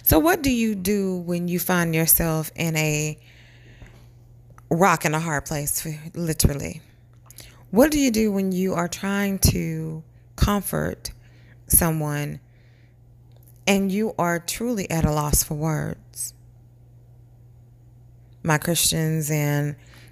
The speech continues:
my spiritual people are gonna say, "Pray for 'em." But sometimes we don't just need prayer, because prayer will take some time to manifest. But sometimes we need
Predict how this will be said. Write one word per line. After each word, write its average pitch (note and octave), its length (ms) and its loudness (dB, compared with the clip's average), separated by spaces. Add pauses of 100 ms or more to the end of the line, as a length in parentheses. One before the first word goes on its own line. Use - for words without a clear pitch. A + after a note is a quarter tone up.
my D3 320 2
spiritual D3+ 420 0
people D#3 200 2
are D3+ 40 -2
gonna D3 140 -4
say, F3 180 -4
"Pray A#3 300 -2
for G3 240 -2
'em." F3 100 -4 (300)
But - 160 2
sometimes B3+ 840 2 (1080)
we G#3+ 320 4
don't G3+ 380 0
just F3+ 280 2
need F3+ 380 -2
prayer, E3 680 2 (480)
because A3+ 340 0
prayer A#3+ 480 0
will G#3 180 -2
take - 280 2
some F#3 180 -4
time D#3+ 560 -10 (440)
to - 100 4
manifest. D#3+ 920 -4 (1040)
But A3+ 120 4
sometimes C4 460 4
we G#3+ 140 2
need G3 440 -2